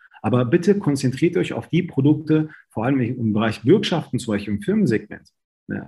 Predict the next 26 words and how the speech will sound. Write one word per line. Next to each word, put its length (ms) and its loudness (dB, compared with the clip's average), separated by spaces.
wie 120 -2
viele 180 4
Menschen 320 4
gibt 160 -2
es 120 -2
denn 140 0
in 120 2
Deutschland, 320 0
die 60 2
sich 160 -8
wirklich 320 2
damit 240 0
auskennen? 480 -10
Halt, 380 -2
das 180 0
ist 140 -4
das, 180 0
was 140 -2
ich 100 -2
meine. 220 4
Deswegen 320 0
muss 180 2
man 120 0
sich 140 -4
halt 160 -2
auch, 180 -8